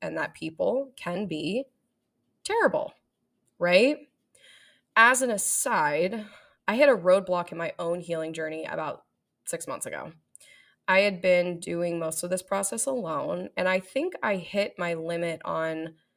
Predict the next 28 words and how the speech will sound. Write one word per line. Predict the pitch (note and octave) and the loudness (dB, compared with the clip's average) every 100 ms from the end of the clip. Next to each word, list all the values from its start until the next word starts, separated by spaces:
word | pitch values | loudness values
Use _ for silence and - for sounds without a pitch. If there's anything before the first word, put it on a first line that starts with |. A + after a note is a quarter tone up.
| _ _ _ | _ _ _
self-introspection | - - G3 F#3+ F#3 E3+ - F3 E3+ E3+ - F3 E3+ F3 F3 - _ _ _ - | -2 4 4 4 2 0 0 -2 -2 -2 0 0 0 -2 -6 -10 _ _ _ -8
being | F3 F3 | -2 -2
the | E3+ | -2
momentum | E3 D#3 D3 D3+ - F3+ | -2 -2 -4 -4 -4 -4
for | F3 F3 | -4 -4
my | F3 | -2
growth, | F3 F#3 F#3 F#3 | 0 4 4 2
but | E3 | 0
I | E3+ | 2
didn't | F#3 - | 2 0
realize | D#3 D3+ C#3+ - | -2 -2 -4 -6
this. | G2 B2 - - _ _ - | -6 -4 -4 -6 _ _ 0
But | |
there | G3 | 2
was | F#3+ G3 | 4 4
definitely | G3+ C4 | 2 2
a | G#3+ | 0
moment | E3 E3 F3+ | 0 0 0
where | E3+ | 0
I | D#3+ | -2
just | D#3 | -4
kind | E3+ | -8
of | E3+ | -6
felt | E3 D#3 | -4 -4
stagnant | - C#3+ D#3 E3 F3+ - | -4 -4 -4 -2 -2 -2
and | E3 D#3 | -6 -8
felt | E3 D#3+ D#3 D#3 _ _ - | -4 -2 -2 -6 _ _ -4
like | D#3+ D3+ | -4 -4